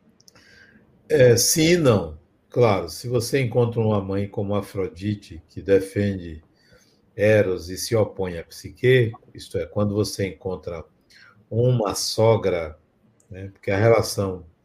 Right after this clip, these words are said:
Afrodite-Psique é a relação de sogra-nora,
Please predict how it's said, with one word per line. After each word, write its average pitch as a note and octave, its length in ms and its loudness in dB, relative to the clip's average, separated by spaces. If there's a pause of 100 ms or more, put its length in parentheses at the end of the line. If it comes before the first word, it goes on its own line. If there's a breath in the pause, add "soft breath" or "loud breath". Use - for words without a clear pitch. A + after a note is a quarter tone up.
(160)
Afrodite-Psique G#2+ 1040 -6
é B2+ 100 4
a - 20 2
relação A2+ 560 0
de G2 300 -8 (260 soft breath)
sogra-nora, A2 960 0